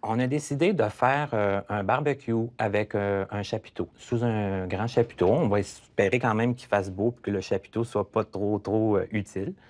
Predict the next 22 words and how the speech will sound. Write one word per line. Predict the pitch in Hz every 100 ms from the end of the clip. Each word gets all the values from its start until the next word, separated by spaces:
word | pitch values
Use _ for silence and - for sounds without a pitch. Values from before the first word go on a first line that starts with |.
| - - - -
Mais | 101
on | 98
a | 95
décidé | 95 92 - 101
de | 104 98
faire... | - 101 104 101
Euh, | 95 92 92 - - - - -
euh, | 90 90 90
hot | 104
dog, | 98 98 110 107 110 107 -
hamburger, | 101 98 95 95 98 101 107 - - - -
euh, | 101 98 95 95 95 95 -
d'avoir | 101 95 98 101 104 104
aussi, | 101 - - 107 113 117
euh, | 110 95 95 92 - 80
un | 104
petit | 101 - -
mot | 107 110 117 117
de, | 110 104 98 98 95 -
pour | 101
les | 104 98
présidents | - - 117 98 101 107 113